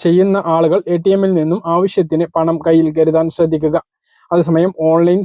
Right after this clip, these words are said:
സേവനങ്ങൾ ഉണ്ടാകുന്നതാണ്. നവരാത്രി ആഘോഷങ്ങളുടെ ഭാഗമായിട്ടാണ് സംസ്ഥാനത്ത് ചൊവ്വ പൊതു അവധിയായി പ്രഖ്യാപിച്ചത്. സർക്കാർ, അർദ്ധ സർക്കാർ, പൊതുമേഖലാ സ്ഥാപനങ്ങൾക്കും സംസ്ഥാനത്ത് നെഗോഷ്യബിൾ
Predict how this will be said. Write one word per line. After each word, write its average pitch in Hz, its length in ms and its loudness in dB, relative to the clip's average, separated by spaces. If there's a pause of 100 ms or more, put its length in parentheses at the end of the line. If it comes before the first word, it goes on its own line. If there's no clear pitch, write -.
സേവനങ്ങൾ 175 400 0 (100)
ഉണ്ടാകുന്നതാണ്. 165 720 0 (420)
നവരാത്രി 208 520 0 (200)
ആഘോഷങ്ങളുടെ 196 600 0 (120)
ഭാഗമായിട്ടാണ് 175 720 0
സംസ്ഥാനത്ത് 175 760 -4
ചൊവ്വ 180 280 2 (120)
പൊതു 175 280 0
അവധിയായി 170 420 2 (100)
പ്രഖ്യാപിച്ചത്. 160 600 -2 (500)
സർക്കാർ, 165 320 0 (120)
അർദ്ധ 170 220 0
സർക്കാർ, 170 480 -2
പൊതുമേഖലാ 185 580 2
സ്ഥാപനങ്ങൾക്കും 175 840 0 (680)
സംസ്ഥാനത്ത് 190 580 -2 (160)
നെഗോഷ്യബിൾ 190 480 0